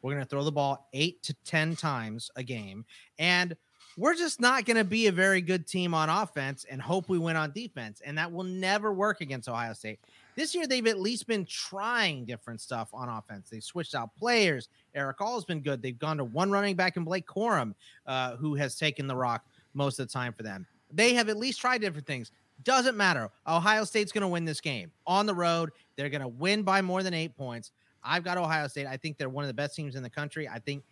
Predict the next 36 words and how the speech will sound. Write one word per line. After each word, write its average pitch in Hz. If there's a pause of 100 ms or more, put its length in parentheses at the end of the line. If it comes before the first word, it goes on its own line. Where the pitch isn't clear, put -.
(120)
that 135 (180)
one 151
of 160
the 143
only 156
teams 156
that 117
has 135
a 151
shot 160
to 165
beat 160
Georgia. 170 (320)
So 123 (200)
I've 151
got 156
Ohio 143
State 147
in 131
this 135
game. 131 (260)
I 123
will 143
also 151
take 147
the 135 (100)
under 151
sixty-four 127
and 107
a 95
half. 92
That's 104
too -
many 107
points. -
So, 92